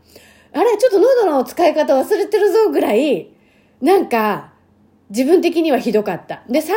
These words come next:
初より最後の方まだ良かったけど、もう私はもうカラオケボックスに行ったらね、みんなうちのりんちゃんもひーちゃんも座って歌ってますけど、私はもうスタンディングの人なんですよ。もうね、本気モードで歌うんです。だってどうせ歌うならちゃんと腹式呼吸もちゃんとしてね、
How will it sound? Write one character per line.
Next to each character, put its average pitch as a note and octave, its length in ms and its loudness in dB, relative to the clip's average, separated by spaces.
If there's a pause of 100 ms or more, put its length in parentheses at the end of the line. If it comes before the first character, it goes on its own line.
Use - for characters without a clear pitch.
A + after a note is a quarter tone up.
初 A#4 520 -2
よ A4 100 0
り E4+ 120 -2
最 E4 240 -2
後 D#4+ 100 -4
の F4 80 -2
方 E4+ 140 -2
ま D4 160 -2
だ C4+ 80 0
良 A#3+ 100 2
か B3 140 -6
っ F3+ 80 -10
た D#3 100 -12
け D#3+ 120 -12
ど、 F3 340 -6 (160)
も C#4 80 -2
う - 20 0
私 F#4+ 300 -2
は G#4+ 120 2
も F4+ 180 -2
う B3+ 40 -8
カ C4+ 140 -6
ラ D4 100 -2
オ D#4 80 -2
ケ D#4 140 -6
ボ D4 80 -4
ッ D#4 40 -8
ク - 140 -14
ス F#3+ 140 -12
に E3 100 -6
行 D#3 40 -14
っ - 20 -20
た F#3+ 100 -10
ら D#3 100 -8
ね、 F#3+ 140 -4
み B3 120 -4
ん C4 40 -4
な B3 260 -4
う A3 80 -8
ち G#3+ 200 -4
の G#3+ 100 -4
り A3+ 160 -4
ん G3 80 -6
ち F3+ 80 -8
ゃ D#3 60 -6
ん D3 60 -10
も D3 40 -10
ひ G3+ 140 -8
ー E3+ 60 -8
ち - 100 -14
ゃ C#3 40 -10
ん C#3 40 -12
も C#3 60 -12
座 F#3+ 180 -6
っ F#3+ 100 -8
て G3 80 -6
歌 F#3 160 -6
っ F#3 80 -10
て F#3+ 80 -10
ま F#3+ 140 -8
す G3 60 -18
け D3 100 -10
ど、 E3+ 60 -6
私 B3 260 -8
は B3+ 100 -2
も A3+ 80 -8
う G3 40 -10
ス - 80 -18
タ G#3 140 -6
ン G3 140 -4
デ F#3+ 80 -6
ィ F#3 60 -6
ン F3 60 -8
グ E3+ 100 -8
の F3 60 -8
人 F3 180 -14
な - 80 -20
ん - 60 -20
で - 80 -20
す - 100 -20
よ。 - 60 -20 (280)
も C4 140 0
う A3 40 2
ね、 F3+ 180 -6 (180)
本 F4 240 4
気 E4 80 0
モ D#4 140 0
ー - 20 -4
ド G3+ 100 -4
で D#3+ 80 -2
歌 D#3+ 200 -6
う - 20 -6
ん - 20 -8
で D#3 80 -10
す。 - 100 -20
だ D#4+ 120 0
っ E4+ 100 -4
て A#3 80 -4
ど D#4 160 -2
う F#4+ 40 0
せ F#4+ 100 -2
歌 E4+ 240 -2
う D#4 60 -6
な C4+ 100 -4
ら D4 100 -2
ち - 80 -10
ゃ B3+ 80 -4
ん B3+ 80 -6
と C4 80 -6
腹 B3+ 220 -8
式 B3+ 120 -16
呼 C4+ 100 -6
吸 G3+ 180 -12
も D3+ 100 -10
ち E3 80 -16
ゃ E3+ 60 -10
ん E3+ 80 -10
と F3 80 -12
し - 60 -20
て F3+ 100 -10
ね、 C#4+ 160 -8